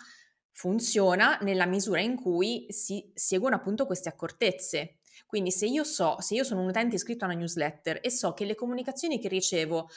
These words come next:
da quel particolare professionista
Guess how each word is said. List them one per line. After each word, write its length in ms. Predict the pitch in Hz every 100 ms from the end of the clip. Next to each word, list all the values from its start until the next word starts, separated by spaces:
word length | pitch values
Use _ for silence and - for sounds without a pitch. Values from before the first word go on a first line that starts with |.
| - -
da 160 | - 180
quel 220 | 254 254
particolare 840 | 190 - 185 185 190 190 185 180
professionista 920 | 185 180 180 - 185 165 - - 165